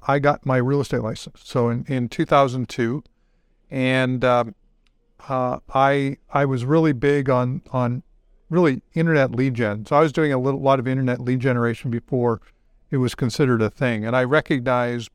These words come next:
even back then that there was a great opportunity to build, uh, internet lead gen funnels for real estate agents. And so I'd actually tried to pitch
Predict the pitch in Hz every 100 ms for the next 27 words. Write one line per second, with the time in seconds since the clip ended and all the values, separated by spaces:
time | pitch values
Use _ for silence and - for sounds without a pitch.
0 | - 143 135 123 120 - 143 135 135 127
1 | - _ _ _ - 127 139 120 117 139
2 | 127 120 - 113 220 196 147 117 135 131
3 | 127 120 - _ _ - 147 123 117 -
4 | _ - 160 151 139 131 127 131 131 139
5 | 131 127 139 123 120 - 117 117 120 -
6 | 113 107 101 117 - 127 180 196 185 -
7 | 165 - 139 127 107 - 139 -